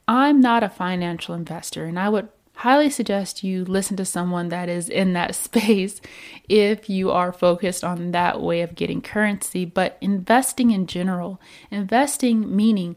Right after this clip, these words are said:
putting in the time and the effort and the energy into the thing that you care about and allowing for that thing to grow.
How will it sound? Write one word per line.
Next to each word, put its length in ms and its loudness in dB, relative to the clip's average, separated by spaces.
putting 420 6
in 200 2
the 120 -4
time 720 -4
and 140 -8
the 180 -10
effort 640 -4
and 160 -4
the 240 -8
energy 680 4
into 440 6
the 100 -6
thing 380 -2
that 180 -6
you 160 -8
care 340 -10
about 420 -8
and 160 -2
allowing 680 2
for 240 -6
that 260 -4
thing 200 -8
to 120 -14
grow. 480 -10